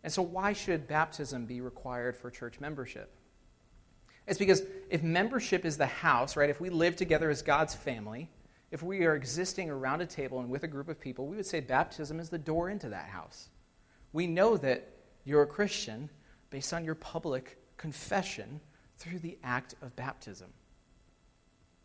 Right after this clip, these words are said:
So baptism is where, where faith goes public.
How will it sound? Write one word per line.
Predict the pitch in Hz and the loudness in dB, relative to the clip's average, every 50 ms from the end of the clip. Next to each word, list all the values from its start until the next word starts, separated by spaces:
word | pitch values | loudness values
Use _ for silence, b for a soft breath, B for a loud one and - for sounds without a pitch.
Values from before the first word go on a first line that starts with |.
| _ _ _ _ _ | _ _ _ _ _
So | - - 160 143 | -2 2 2 2
baptism | 131 151 156 175 185 175 - 175 156 151 147 135 | 2 4 2 2 2 2 -2 -6 -6 -6 -6 -6
is | 127 135 | -6 -2
where, | 135 127 127 - - - - - - - _ | -2 -2 -2 -4 -10 -20 -20 -20 -20 -18 _
where | 135 131 120 | -8 -8 -8
faith | - - 143 139 135 139 - | -6 -6 -4 -4 -4 -4 -4
goes | 135 131 127 - | -6 -6 -6 -6
public. | - - 185 190 185 131 - - - - | -6 -4 -2 -2 -2 -4 -8 -10 -14 -20